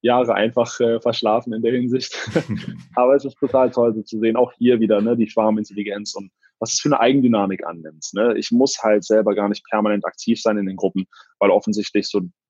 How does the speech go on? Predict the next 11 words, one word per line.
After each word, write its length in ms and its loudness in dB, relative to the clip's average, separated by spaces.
die 40 -4
Relevanz 680 2
des 200 -8
Themas 680 -2
selbstbestimmtes 720 -2
Leben, 320 4
internationaler 580 -2
Lifestyle 500 2
halt 180 0
immer 180 2
mehr 480 2